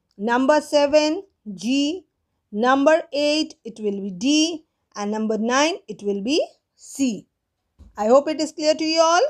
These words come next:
करना क्या है आपको, एक बार और मैं आपको रिवाइज करवा देती हूँ।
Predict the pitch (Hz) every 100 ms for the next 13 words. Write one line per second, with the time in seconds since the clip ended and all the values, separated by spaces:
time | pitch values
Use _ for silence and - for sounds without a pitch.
0 | - 233 226 285 285 302 311 302 302 320
1 | 339 440 - _ _ _ - 214 247 247
2 | 269 302 302 294 294 294 269 262 262 285
3 | 269 277 269 269 294 285 330